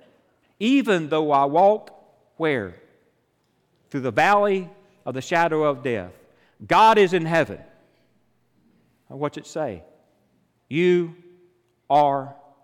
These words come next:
with me, even though I walk through the valley of the shadow of death." He's there. He's everywhere. There is no place He's not.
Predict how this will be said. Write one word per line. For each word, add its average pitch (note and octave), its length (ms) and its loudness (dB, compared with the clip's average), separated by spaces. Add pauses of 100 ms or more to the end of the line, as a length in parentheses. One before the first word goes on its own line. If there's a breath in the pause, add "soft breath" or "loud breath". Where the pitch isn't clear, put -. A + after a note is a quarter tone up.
(440)
with A#2+ 280 -4
me, D#2 220 -20 (960)
even E3+ 400 -4
though F2+ 380 -6 (460)
I A2+ 140 -2
walk - 920 -6
through A#2 120 -8
the G#2+ 120 -6
valley A#2 540 -6 (600)
of G2 100 -16
the G2 60 -16
shadow G2 360 -8
of F2+ 100 -18
death." D#2+ 260 -18 (1400)
He's A#2 300 -14
there. F2 280 -12 (1300)
He's A2+ 200 -16
everywhere. E2+ 540 -16 (800)
There B2+ 220 -4
is A#2+ 120 -12
no F3 160 -10
place D#3 380 -10
He's D3 220 -18
not. - 340 -20